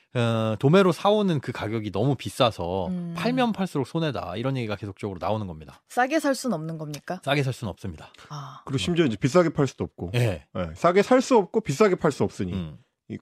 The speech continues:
Speaker 3: 적자가 나는 구조로 이제 만들어져 있는 거죠.
Speaker 2: 비싸게 팔 수 없는 이유는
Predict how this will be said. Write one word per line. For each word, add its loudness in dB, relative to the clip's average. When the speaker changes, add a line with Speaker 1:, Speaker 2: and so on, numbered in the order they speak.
Speaker 3:
적자가 2
나는 4
구조로 4
이제 4
만들어져 4
있는 2
거죠. -12
Speaker 2:
비싸게 4
팔 4
수 2
없는 6
이유는 6